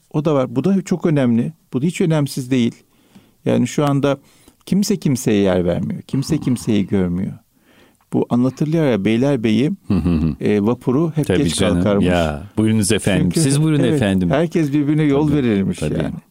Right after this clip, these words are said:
Speaker 1: E, o yüzden Beylerbeyi vapuruna kaptanlar çok esef ederlermiş geç kalıyor, program bozuyor diye. Böyle bir nezaket, böyle bir zarafetten, böyle bir diğergamlıktan biz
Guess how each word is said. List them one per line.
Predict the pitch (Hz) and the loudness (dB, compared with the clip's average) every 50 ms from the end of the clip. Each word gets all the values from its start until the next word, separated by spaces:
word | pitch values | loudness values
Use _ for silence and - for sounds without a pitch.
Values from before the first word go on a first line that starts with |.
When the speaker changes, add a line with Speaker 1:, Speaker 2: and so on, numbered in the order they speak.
| _ _ _ _ _ - - _ _ _ _ - - | _ _ _ _ _ -20 -20 _ _ _ _ -14 -10
Speaker 1:
E, | - | -4
o | - - 131 151 | -2 0 0 2
yüzden | 151 135 127 135 120 117 113 | 0 0 0 0 2 2 2
Beylerbeyi | 123 131 131 147 151 151 131 135 127 123 113 | 2 2 2 2 2 0 0 0 0 2 2
vapuruna | 120 127 123 - 143 131 131 139 143 - - 131 131 135 151 160 - - _ - - - | 0 0 0 -2 -2 0 0 0 -2 -2 -4 -4 -2 0 0 -2 -2 -4 _ -16 -16 -10
kaptanlar | - - 127 - - 147 135 143 151 147 | -6 -6 -6 -4 -2 -2 0 0 0 -2
çok | 147 - 151 143 - - - _ _ _ _ _ _ - | -2 -2 -4 -4 -6 -12 -20 _ _ _ _ _ _ -8
esef | - - - 156 131 131 | -6 -4 -2 -2 -2 0
ederlermiş | 131 110 113 101 98 95 95 92 92 92 - | 0 2 2 2 2 2 2 2 0 -2 -4
geç | - 110 98 - - | -4 -4 -4 -2 -2
kalıyor, | - 110 98 95 98 95 | -2 0 2 2 0 0
program | - - 104 95 92 87 98 98 95 90 | 0 0 -2 -2 0 0 0 0 0 0
bozuyor | 95 95 85 92 92 - 185 | 0 0 0 0 0 0 0
diye. | - 143 165 285 - _ _ _ _ _ _ _ _ _ _ - - | 0 -2 -2 -4 -6 _ _ _ _ _ _ _ _ _ _ -4 -2
Böyle | 139 190 208 185 160 151 | 0 2 2 0 0 0
bir | 196 202 196 - - | -2 -2 -4 -8 -8
nezaket, | - 127 135 135 143 - 147 135 135 127 - 127 - - | -4 -2 0 0 0 0 0 0 0 0 -2 -4 -2 -2
böyle | 127 135 147 139 131 123 | 0 0 0 0 0 0
bir | 135 | 0
zarafetten, | 131 113 117 117 113 117 117 110 120 110 - - - 104 95 95 | 0 0 0 0 0 0 0 0 -2 -4 -4 -2 -2 0 0 2
böyle | 101 120 127 123 113 107 | 2 0 0 0 0 0
bir | 120 135 - _ _ _ _ _ - - | -2 -4 -6 _ _ _ _ _ -6 -2
diğergamlıktan | 107 110 117 113 101 113 107 104 107 104 - - 156 147 147 139 | 0 2 2 2 2 2 2 2 2 0 -2 -2 -4 -2 -2 -2
biz | 143 151 - - | -2 -4 -6 -8